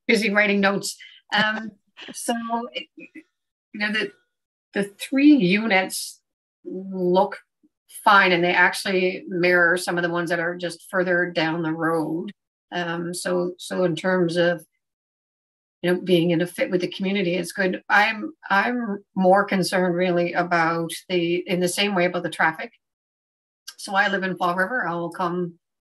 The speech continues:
back through Wingate and sometimes go onto the Beaver Bank Road. And, uh, that T intersection has a lot of troubles. That is where the train tracks are.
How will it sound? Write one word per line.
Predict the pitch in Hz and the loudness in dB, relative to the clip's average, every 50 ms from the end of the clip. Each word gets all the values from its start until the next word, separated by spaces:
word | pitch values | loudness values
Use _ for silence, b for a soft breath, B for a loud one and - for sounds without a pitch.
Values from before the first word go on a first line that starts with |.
| _ _ _ - | _ _ _ 0
back | 185 175 170 - - - - | 0 0 0 -2 -8 -12 -8
through | - 196 190 185 185 185 190 196 208 | -6 -4 -2 0 0 -2 -2 -4 -6
Wingate | 190 175 185 185 180 180 185 196 196 196 | -4 -2 0 0 2 2 2 2 0 -2
and | - 180 175 180 | -6 -6 -6 -4
sometimes | - 180 170 180 180 175 175 | -4 -2 -2 -2 -2 -2 -2
go | - 180 | 0 0
onto | 180 180 180 | 0 2 0
the | 180 180 | -2 -2
Beaver | 175 185 180 180 185 | -2 -2 -2 -2 -2
Bank | 180 180 180 175 - | -4 -4 -4 -2 -2
Road. | 185 180 190 240 277 - _ _ _ _ _ _ _ _ - | 0 0 0 0 -4 -10 _ _ _ _ _ _ _ _ -6
And, | 175 180 175 170 175 180 180 180 180 175 180 | -2 -2 0 0 0 0 0 -2 -2 0 0
uh, | 180 175 180 185 185 - 202 196 | 0 2 2 2 0 0 0 0
that | 175 175 - - - | 0 0 0 -2 -6
T | - - 190 190 180 | -10 -6 -4 -2 -2
intersection | 180 180 180 175 170 156 - 185 185 - - - 185 170 170 170 175 175 - - | 0 -2 -2 -4 -4 -4 -2 -4 -4 -4 -4 -4 -2 -2 -2 -2 -2 -4 -6 -8
has | 180 - - 180 175 175 170 175 180 - - - | -8 -4 -2 -2 0 0 -2 -2 -6 -8 -8 -6
a | 175 | -4
lot | 175 170 165 170 170 170 180 175 175 175 180 - 190 | -2 -2 -2 -2 0 4 4 6 6 4 2 0 -6
of | 175 - | -8 -4
troubles. | - 185 165 151 170 165 160 156 - _ _ _ _ _ _ _ _ - | -2 0 0 0 0 -4 -4 -8 -12 _ _ _ _ _ _ _ _ -2
That | - - 170 180 | 0 2 2 2
is | 175 165 156 - | 2 2 0 0
where | 175 170 170 170 | 0 0 0 0
the | 170 175 180 190 | 0 -2 -2 -4
train | - - - 180 170 175 175 | -4 -2 0 2 2 2 0
tracks | - 185 175 175 175 - - | 0 0 -2 -2 -2 -4 -2
are. | 175 170 170 165 170 170 170 | -2 0 0 0 -2 -4 -8